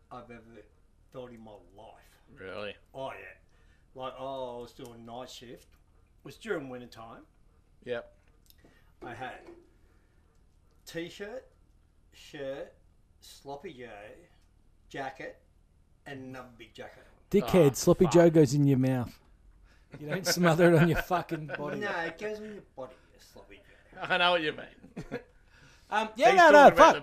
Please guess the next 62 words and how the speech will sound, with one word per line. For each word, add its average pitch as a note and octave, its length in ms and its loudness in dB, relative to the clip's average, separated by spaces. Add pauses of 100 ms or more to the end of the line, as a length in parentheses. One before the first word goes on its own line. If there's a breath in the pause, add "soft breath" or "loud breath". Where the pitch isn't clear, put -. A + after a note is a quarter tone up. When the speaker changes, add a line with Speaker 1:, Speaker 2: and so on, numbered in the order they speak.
(100)
Speaker 2:
burger D#3 260 0
type. A2+ 400 -10
Speaker 1:
Mate, F#3 140 -10
Speaker 3:
No, E4 60 0
no, G4 80 4
Speaker 1:
it E4+ 180 6
Speaker 3:
I - 40 2
know, G4 160 12
Speaker 1:
was, B3 40 4
Speaker 3:
man. C4 220 4
I A3+ 80 2
know D4 160 4
what F#3+ 80 4
it's E3 140 -2
like, G#3+ 200 2
man. F#3 120 0
Speaker 1:
it F3 60 2
Speaker 3:
I've F#3+ 100 2
Speaker 1:
was - 100 0
Speaker 3:
got G3+ 160 6
Speaker 1:
the - 80 -12 (240)
coldest A#3+ 680 -12
I've F3 160 -14
ever F3 120 -14
been. E3 360 -14
My F#3+ 160 -8 (320)
feet, A#3+ 260 -8 (760)
two - 180 -14
pair A3 260 -10
of F3 80 -12
socks - 360 -16
on. - 160 -20 (260)
Speaker 3:
You F#3+ 60 2
ever A3 100 2
done B3 160 6
a A3+ 40 4
s-, - 180 -2
you F3 100 8
ever G3 140 8
done G3 120 8
a F3 40 4
Speaker 1:
And - 80 -2
Speaker 3:
snow D#3 140 2
Speaker 1:
they F3 40 8
were F3+ 60 8
Speaker 3:
season? G#3 300 4
Speaker 1:
stinging. B3 300 -10 (140)
No. E3 280 -10 (340)
Speaker 2:
Really? C#3 400 -4
Speaker 3:
Yeah, A#2 60 -10
that's B2 160 -14
Speaker 2:
Two D#3 180 -6
Speaker 3:
fucking - 60 -12
Speaker 2:
pair D3+ 220 -4
of B2+ 80 -10
socks. A#2+ 420 -12 (160)
Speaker 1:
Yeah, D#3+ 220 -6 (100)
and F#3 120 -12
Speaker 2:
In D3+ 120 -4
Speaker 1:
my D#3+ 60 -6
Speaker 2:
the D#3 60 -6
boots. C#3+ 440 -6